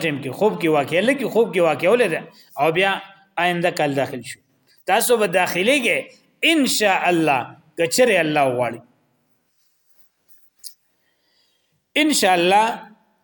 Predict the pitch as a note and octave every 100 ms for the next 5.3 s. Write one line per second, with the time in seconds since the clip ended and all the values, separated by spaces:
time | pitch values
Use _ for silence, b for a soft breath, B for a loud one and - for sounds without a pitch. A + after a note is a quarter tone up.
0 | _ D#3 F#3+ F#3 F#3+ G#3 G#3+ - F#3 A#3+
1 | A#3 G3 F3 D#3+ G3+ G3+ F#3 E3 E3 D#3+
2 | D3+ D3 F#3+ F3 - C#3 D3+ C#3+ F3+ D3+
3 | D3 - F3+ C3 A#2+ D3 D#3+ G3+ F#3+ F3+
4 | G#3 A3+ G3 F3 D#3 D3+ D3+ F3+ G3 G#3
5 | F3 E3+